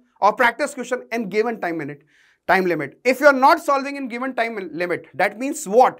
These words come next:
You are not handling the pressure, you are not learning to handle the pressure। If you are not learning to handle the pressure, तो definitely you will be stuck in the real J E examination,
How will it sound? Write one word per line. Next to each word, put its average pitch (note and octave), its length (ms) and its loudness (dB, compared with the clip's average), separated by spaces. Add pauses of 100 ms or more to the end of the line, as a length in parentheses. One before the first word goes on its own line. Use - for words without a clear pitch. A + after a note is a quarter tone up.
(800)
You F#3 120 4
are A#3+ 140 6
not C4 220 2
handling A3 380 -2
the C4+ 80 4
pressure, C4+ 380 -4
you F3 100 -6
are A3+ 120 -2
not A#3+ 200 2
learning B3 320 -2
to C#4+ 100 -6
handle A#3 280 -2
the B3+ 100 -2
pressure। G#3 360 -6
If F#3+ 140 -6
you C4 80 4
are A#3+ 80 0
not B3+ 220 4
learning C4 280 -4
to C#4 160 -2
handle A#3 200 -2
the B3+ 140 -2
pressure, C4 380 -2 (520)
तो D4 60 -2
definitely C4 720 0 (180)
you A3 200 -4
will C4 200 0
be D3+ 120 -8 (680)
stuck C4+ 300 2
in A#3+ 160 -4
the A#3+ 100 4
real G3+ 180 -2
J E3+ 80 -6
E E3 160 -4
examination, B2 560 -14